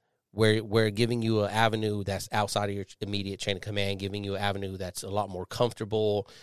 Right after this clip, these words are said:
right? We're not sitting in a, in an office or on board the ship somewhere trying to find a corner to, you know, talk where,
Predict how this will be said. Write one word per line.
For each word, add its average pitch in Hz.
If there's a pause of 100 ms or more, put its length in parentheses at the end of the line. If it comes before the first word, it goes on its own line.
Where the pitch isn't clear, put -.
(220)
right? 104
We're 101
not 104
sitting 107
in 98
a, 104
in 98
an -
office 117
or 110
on 107
board 107
the -
ship -
somewhere 110
trying 110
to 107
find 107
a 95
corner 110
to, 95
you 104
know, 98
talk 113
where, 98